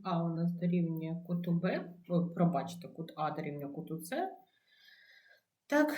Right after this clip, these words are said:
за властивістю рівнобедреного трикутника. Давайте так.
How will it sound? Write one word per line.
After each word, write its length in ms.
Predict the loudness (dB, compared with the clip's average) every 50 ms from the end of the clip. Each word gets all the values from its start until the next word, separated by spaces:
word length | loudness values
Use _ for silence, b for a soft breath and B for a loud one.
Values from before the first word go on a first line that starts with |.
| 0 4 6
за 220 | 8 10 10 10
властивістю 600 | 10 10 6 4 4 4 4 4 4 4 2 2
рівнобедреного 800 | 4 4 4 4 6 6 6 6 6 6 4 4 4 2 2 0
трикутника. 960 | 0 -2 -4 -4 -4 -2 -4 -2 -2 -2 -4 -4 -4 -2 -2 -2 -2 -4 -4 -4
Давайте 500 | -2 -2 0 2 2 2 2 2 0 -2
так. 340 | -2 -2 -2 -2 -6 -10 -16